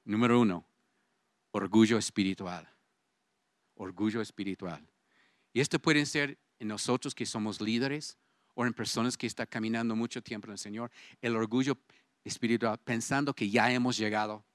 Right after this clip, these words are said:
Yo conozco la palabra. La gente me conoce como un predicador, como un líder. Ya,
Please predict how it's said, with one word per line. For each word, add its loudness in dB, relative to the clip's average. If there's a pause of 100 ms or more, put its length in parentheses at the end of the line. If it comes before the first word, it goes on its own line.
(280)
Yo 8
conozco 6
la -2
palabra. -4 (460)
La -2
gente 6
me 4
conoce 0
como -4
un -4
predicador, -2
como -8
un -8
líder. -6 (500)
Ya, -14